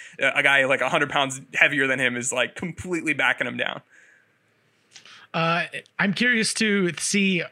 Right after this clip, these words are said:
Speaker 2: I think Schroeder has the opportunity to succeed in this series based on the matchups. Uh, and if he doesn't, I will, I will start to worry. I mean, yes, he's probably not quite up to snuff in conditioning. Um, but if he can't succeed in this matchup,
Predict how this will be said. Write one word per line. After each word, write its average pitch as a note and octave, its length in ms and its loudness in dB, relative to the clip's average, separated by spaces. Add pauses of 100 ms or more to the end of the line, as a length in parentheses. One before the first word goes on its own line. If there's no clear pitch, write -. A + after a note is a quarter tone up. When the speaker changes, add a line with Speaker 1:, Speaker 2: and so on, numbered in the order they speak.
Speaker 2:
I E3 160 0
think G#3 180 -2
Schroeder A3 300 2
has E3+ 180 0
the D#3 140 0
opportunity D#3 580 0
to C3+ 240 -4
succeed B2 560 -4
in C3+ 220 -4
this A#2+ 180 -4
series B2+ 460 -4
based C3 260 -4
on C3 120 -6
the A#2+ 40 -8
matchups. A#2 640 -6 (460)
Uh, B2 240 -2
and C#3 120 -2
if C3+ 140 -4
he C#3 140 -2 (140)
doesn't, D3 640 0
I C#3 300 0
will, C3 480 -2 (180)
I F#3 160 2
will F#3 320 2
start D#3+ 320 -2
to E3+ 100 -4
worry. D3+ 260 2
I D#3 40 -2
mean, C#3 240 0
yes, C#3 300 -2
he's C3 120 -4
probably B2 400 -4 (460)
not D3 240 -2
quite C#3 240 0
up C3+ 160 -2
to - 100 -4
snuff C3+ 340 -2
in C3 100 -4
conditioning. D3+ 760 0 (420)
Um, B2 460 -4
but C3 300 -2
if C3 160 -2
he F#3+ 160 0
can't E3+ 260 -2
succeed D#3 380 0
in C3+ 80 -2
this B2+ 160 -4
matchup, C3 560 -2